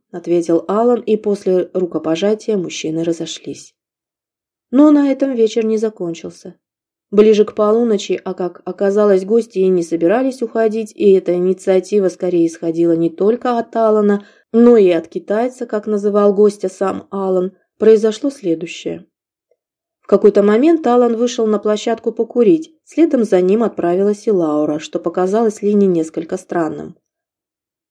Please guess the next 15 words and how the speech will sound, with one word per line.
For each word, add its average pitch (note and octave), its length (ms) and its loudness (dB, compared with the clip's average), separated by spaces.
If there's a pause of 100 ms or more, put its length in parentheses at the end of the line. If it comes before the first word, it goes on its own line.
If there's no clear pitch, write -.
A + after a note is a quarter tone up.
(120)
Так D4 240 4
Лина A#3+ 320 2
оказалась G#3+ 500 0
наедине G3 460 2
с G#3+ 60 -14
китайцем. D#3+ 560 -4
Про F3 160 -8
себя A3 320 -2
Лина A3+ 280 2
на G3+ 120 2
протяжении G3+ 580 0
всего F#3+ 300 -2
вечера G#3 420 0
отметила G#3 480 0
то, C#4 360 -2